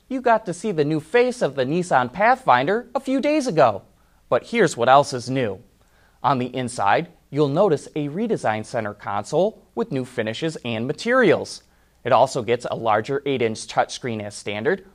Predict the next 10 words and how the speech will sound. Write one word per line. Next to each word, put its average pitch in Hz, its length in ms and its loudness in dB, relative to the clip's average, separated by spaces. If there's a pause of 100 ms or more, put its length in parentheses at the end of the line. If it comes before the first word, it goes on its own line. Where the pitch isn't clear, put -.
(200)
with 156 200 -4
Nissan 151 460 -2
Connect 113 300 -4
services. 190 760 0 (540)
Along 220 320 2
with 185 160 -2
the 127 220 -10
exterior 127 680 -2
design 107 380 -6
changes, 113 560 -6